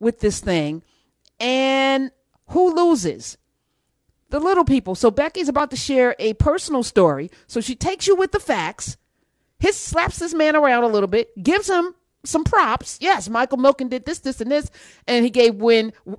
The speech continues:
Steve Wynn <laughs> the, the go ahead. I don't know if we, you know, can say yay to that. Ted Turner, who, you know, eh, might be a nice philanthropist. I don't know if he's good for America or Americans. We're gonna talk about this in a second.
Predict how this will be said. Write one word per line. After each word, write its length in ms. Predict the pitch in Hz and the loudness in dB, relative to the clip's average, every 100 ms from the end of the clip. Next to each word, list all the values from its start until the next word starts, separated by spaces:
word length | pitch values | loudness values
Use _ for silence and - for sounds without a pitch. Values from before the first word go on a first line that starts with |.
| 208 | -10
Steve 340 | - 302 262 | 0 4 4
Wynn 340 | 185 262 285 320 - | 6 6 6 4 -4
<laughs> 120 | - | -12
the, 840 | - - - 302 339 294 294 247 254 - | -10 -10 -10 -8 -6 0 0 0 -4 -6
the 100 | 269 | 2
go 140 | 294 | 4
ahead. 240 | 294 277 | 4 0
I 200 | - 302 | -2 -2
don't 140 | 415 466 | 0 2
know 140 | 427 | 0
if 100 | 415 | 0
we, 400 | 392 370 302 311 | 0 -2 -4 -10
you 80 | 392 | -4
know, 200 | 320 277 | 0 2
can 280 | 320 285 - - _ 220 | 2 -2 -4 -16 _ -8
say 240 | - 311 | -2 2
yay 520 | 302 359 453 381 320 - | 4 4 4 2 0 -2
to 120 | - 233 | -2 2
that. 300 | 214 254 - | 2 0 2
Ted 240 | 339 330 | 2 4
Turner, 440 | 320 302 311 381 - _ _ _ _ - | 2 4 4 0 -4 _ _ _ _ -2
who, 480 | 330 320 320 311 - - | 0 2 2 0 -4 -10
you 120 | - | 0
know, 280 | 330 330 - - | 2 2 -2 -12
eh, 360 | - 262 220 202 285 233 254 | -12 -10 -12 -14 -16 -16 -8
might 260 | 302 330 | -6 -4
be 140 | 339 311 | -2 0
a 40 | |
nice 260 | 285 294 - | 0 0 -2
philanthropist. 800 | 311 269 277 294 269 294 320 - | -2 0 2 0 2 2 0 -2
I 140 | 247 | 0
don't 160 | 320 311 | 2 4
know 120 | 285 | 4
if 60 | 269 | 4
he's 200 | 269 202 | 0 4
good 220 | 247 240 | 4 4
for 400 | 226 226 208 - | 2 2 2 2
America 760 | 202 202 247 339 233 220 220 | 0 2 2 2 0 -2 0
or 180 | 196 196 | 4 4
Americans. 640 | 180 196 190 - 247 254 196 | 4 4 4 2 -4 -4 -6
We're 80 | |
gonna 100 | 190 | -8
talk 160 | 185 175 | -4 -4
about 200 | 165 151 | -4 0
this 200 | 247 - | 0 0
in 120 | 180 | -6
a 60 | 165 | -6
second. 400 | - 147 165 | -6 -8 -10